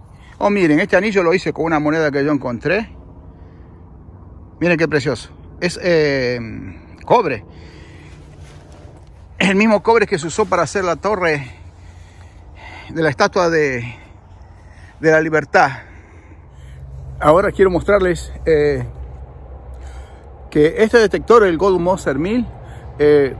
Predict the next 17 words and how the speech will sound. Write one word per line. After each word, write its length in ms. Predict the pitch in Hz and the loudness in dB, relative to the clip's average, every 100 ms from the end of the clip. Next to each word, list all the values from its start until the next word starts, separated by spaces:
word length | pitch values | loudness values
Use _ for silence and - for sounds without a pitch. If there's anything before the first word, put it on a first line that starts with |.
| 139 | -4
detecta 440 | 165 240 233 202 | 0 0 2 2
las 160 | 180 156 | 2 0
cosas 320 | 226 196 160 | -2 -2 0
más 240 | 240 370 | 0 0
pequeñas, 720 | - - - 180 151 123 107 - - - - - | -2 -2 0 2 2 0 -4 -12 -16 -18 -12 -4
partículas 440 | 170 - 240 190 | -2 -2 -2 -2
pequeñitas 520 | - - 196 233 208 | -2 0 0 0 0
de 120 | 165 202 | 4 4
oro, 260 | 233 247 - - - - - - | 4 2 -4 -18 -18 -18 -18 -4
eh, 680 | 165 165 156 151 143 135 135 | 0 2 2 0 0 -2 0
en 120 | 175 170 | 4 4
los 140 | 139 | 4
ríos. 400 | 214 240 196 - | 2 2 2 -2
Yo, 420 | 131 180 175 147 139 | -4 2 2 2 -2
yo 240 | 170 208 | 0 2
he 320 | 180 160 147 | 4 2 0
encontrado 520 | 160 214 214 175 190 | 0 0 2 2 2